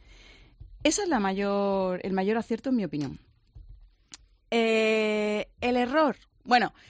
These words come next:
seguro que ha habido, porque es que es imposible que en veinticinco años no haya, eh, o errores o, o carencias, ¿no? Eso, no creo que nadie sea capaz de hacer veinticinco años bien las cosas sin equivocarse.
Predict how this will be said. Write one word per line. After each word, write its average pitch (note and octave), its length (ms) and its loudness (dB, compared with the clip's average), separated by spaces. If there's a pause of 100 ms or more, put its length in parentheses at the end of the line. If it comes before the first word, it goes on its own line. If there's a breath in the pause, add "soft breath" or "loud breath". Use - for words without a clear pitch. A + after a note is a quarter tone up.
(100)
seguro A3 420 2
que A#3+ 60 0
ha A#3+ 40 4
habido, A#3+ 260 2
porque A3+ 220 -4
es E3 60 -14
que G3+ 120 -8
es F3 80 -6
imposible G3 360 -6
que D#3+ 40 -6
en D3 80 -6
veinticinco F3 380 -8
años F#3+ 200 -6
no G3+ 140 -4
haya, F3+ 380 -2
eh, F3 300 0 (100)
o F3 160 0
errores F#3 460 -4
o, G#3+ 120 -4 (220)
o E3+ 180 -6
carencias, F3+ 560 -4
¿no? G3+ 280 -6
Eso, C#3+ 440 -12
no D#3+ 220 0
creo D#3 180 -4
que D#3 80 -2
nadie D#3+ 240 0
sea D#3+ 160 -4
capaz D#3+ 240 -2
de D#3+ 80 -2
hacer E3 240 -4
veinticinco D#3+ 460 -4
años D#3 260 -4
bien D#3 160 -4
las D#3 100 -6
cosas D#3 300 -12
sin D#3 160 -4
equivocarse. - 600 -6